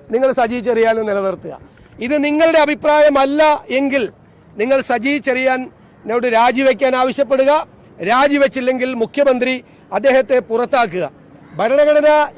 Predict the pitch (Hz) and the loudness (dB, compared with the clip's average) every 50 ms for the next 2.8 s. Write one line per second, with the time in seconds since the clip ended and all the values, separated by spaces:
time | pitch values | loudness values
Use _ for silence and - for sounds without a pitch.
0 | - - 277 269 269 311 285 285 285 277 277 277 277 294 285 226 - - _ - | -12 -8 -8 -8 -6 -4 -2 0 2 4 4 4 4 2 2 0 -4 -10 _ -20
1 | - - - - _ - 180 196 269 285 285 285 - 190 202 226 247 277 - - | -20 -20 -20 -20 _ -12 -6 -2 0 0 0 0 -2 -2 -2 0 0 0 0 -2
2 | 311 302 294 294 285 285 277 254 254 277 269 262 277 277 269 - | -2 0 2 0 0 0 -2 -2 -2 -2 2 4 4 4 4 2